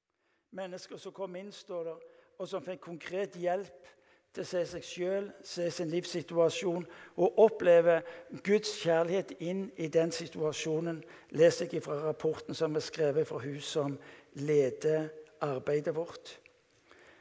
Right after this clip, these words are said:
Her var også ryggproblemer som ble helbredet. Her leser vi om, eh, mennesker som hadde plager med, med føtter, som opplevde å, eh, eh, bli bedre.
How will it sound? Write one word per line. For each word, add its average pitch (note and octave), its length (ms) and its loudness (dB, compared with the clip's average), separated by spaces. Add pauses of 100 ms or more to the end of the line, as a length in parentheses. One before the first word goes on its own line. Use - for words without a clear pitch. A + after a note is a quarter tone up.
Her F3+ 140 8
var F#3 100 10
også G3 640 10 (540)
ryggproblemer G3+ 800 8
som F3+ 260 4
ble E3 140 8
helbredet. E3+ 580 6 (1120)
Her E3+ 160 8
leser F3 360 6
vi F3 180 10 (240)
om, E3 300 8
eh, C#3 460 6 (420)
mennesker E3+ 540 2
som E3+ 180 -2
hadde E3 140 2
plager F3+ 640 6
med, D#3 380 2 (580)
med D#3+ 160 2
føtter, G3+ 560 2 (420)
som F3 360 4
opplevde F3 880 6 (120)
å, E3 300 8
eh, D3+ 300 8 (580)
eh, D3 360 -4 (600)
bli E3+ 220 -2
bedre. F#3+ 600 6